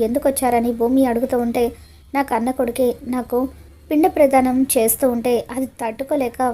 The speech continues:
వచ్చేసానమ్మా" అని కృష్ణప్రసాద్ అంటూ ఉంటాడు. అలా చెర్రీ సూర్యతో గొడవ పడుతూ ఉంటే, అప్పుడు సూర్య, "రేయ్, నాకే ఎదురు తిరిగి మాట్లాడతావా? మీ నాన్నను చంపకుండా నువ్వు ఎలా అడ్డుపడతావో చూస్తాను" అని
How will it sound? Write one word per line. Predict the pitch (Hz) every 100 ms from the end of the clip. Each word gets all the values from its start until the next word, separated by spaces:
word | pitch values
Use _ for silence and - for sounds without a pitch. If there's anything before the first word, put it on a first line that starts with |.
| 226
వచ్చేసానమ్మా" | 226 214 - 320 294 254 233 226
అని | 226 226 240
కృష్ణప్రసాద్ | 254 233 - 262 254 240 240
అంటూ | 226 214 220
ఉంటాడు. | 240 233 233 226 240 - - - - - -
అలా | 254 262 247 247
చెర్రీ | 247 233 254 247 - - _ -
సూర్యతో | - 285 285 269 254
గొడవ | 233 226 233
పడుతూ | 240 233 240
ఉంటే, | 226 240 240 -
అప్పుడు | 226 220 240
సూర్య, | 233 - 226 240 226 220 - -
"రేయ్, | 247 240 - _ _ _ _ -
నాకే | 226 214 220 262 262 233 -
ఎదురు | 240 220 262 -
తిరిగి | 233 233
మాట్లాడతావా? | 262 233 233 262 233 240 226 233 233 - - - _ _ _
మీ | 262 269
నాన్నను | 247 220 247 254 240
చంపకుండా | 262 254 233 233 277 233 240 226 -
నువ్వు | 247 247 247
ఎలా | 220 214 247
అడ్డుపడతావో | 226 233 240 226 233 226
చూస్తాను" | 254 262 254 269 254 240
అని | 269 269